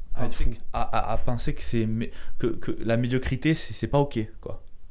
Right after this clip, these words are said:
Speaker 2: Genre, non, c'est pas ok.
Speaker 1: Putain, mais comment un gars de dix-huit balais se dit, putain, euh, genre, t'es, t'es avec des gens qui, ah, voilà, apprécient, qui, pour eux, c'est la normalité.
Speaker 2: Attends, mais c'est, c'était ok pour moi, au bout d'un moment. C'était, genre, jusqu'à mes seize ans, c'était ok.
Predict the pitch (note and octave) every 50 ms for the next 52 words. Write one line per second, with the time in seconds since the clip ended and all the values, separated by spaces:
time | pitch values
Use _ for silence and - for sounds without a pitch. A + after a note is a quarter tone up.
0 | - - - - - - A#2+ - - - - - - - - - B2+ C3+ C#3 -
1 | - A#2 - B2 B2 - - - B2 F#3+ G3 F3+ D#3+ C#3 B2+ A#2+ A2 A2 - G3
2 | A3 A#3 B3+ B3 - - - D3+ D3+ D#3 E3 C#3+ C3 E3+ F3+ G3 G#3+ A#3+ A#3+ A3+
3 | G#3 E3+ C3 B2+ C3+ C3 C3+ D#3+ G3+ G3+ F#3+ F#3+ F#3 D#3+ D3+ D3 D3+ E3+ G3 A#3
4 | C#4 B3+ G3+ - - D#3 C3+ C3 C#3+ E3 G3+ B3 B3+ - - - - - - -
5 | - - - G#3+ A3 G3+ - - C#3+ C3 B2+ B2 A#2+ A#2+ A#2 A2 A2 A2 A2 G#2+
6 | G#2 G2+ G2+ G2 G2+ F#2+ - - C#3+ D#3 D#3+ - - - - - C#3 A#2+ - -
7 | A2 G2+ G2 G#2 G#2+ G2+ A#2+ A2+ G#2+ C#3+ D3 D3 D3 C#3+ - - - B2 G#2+ G#2
8 | G#2 G#2 - - - G#2+ D3+ A#3+ F4+ E4+ - - - - - F3+ F#3+ - - -
9 | - - C#4 G#3+ - - C3+ C3 A#2+ - - - B2 C3 C#3 C#3+ - - B2 A2+
10 | A2 G2 F2+ F#2+ G2 G2+ A#2 C3 C3+ - - A#3+ B3 B3 B3+ - - - F3+ E3
11 | - E3+ D#3+ - - - - - F#3 F#3 - - F3+ G3 F#3 F#3 F#3 E3 D3+ C#3
12 | - - - - A#2 A#2+ A#2+ A#2 G#2+ G#2 G2 G2 A2+ - - - - B2+ - -
13 | - - A#2+ B2+ B2 - - C3 B2 A#2+ A#2+ - A#2+ B2+ D3 D3+ - - B2 A#2+
14 | - G#2